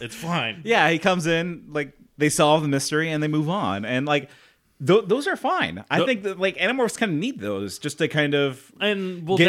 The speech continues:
Speaker 1: def-
Speaker 2: get into the stride of things.
Speaker 1: And we'll get them, but it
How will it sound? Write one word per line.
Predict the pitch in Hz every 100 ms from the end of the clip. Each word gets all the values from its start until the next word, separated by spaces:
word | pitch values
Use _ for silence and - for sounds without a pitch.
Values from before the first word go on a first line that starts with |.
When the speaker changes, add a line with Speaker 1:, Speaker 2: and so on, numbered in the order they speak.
| 196
Speaker 1:
def- |
Speaker 2:
get | 170 180
into | 175 175 170
the | 160
stride | - 226 160 110
of | 95
things. | 104 90 135
Speaker 1:
And | 160
we'll | 185 190
get | 170 208
them, | 131 113 117 165 _ _ _ _ -
but | 139
it | 135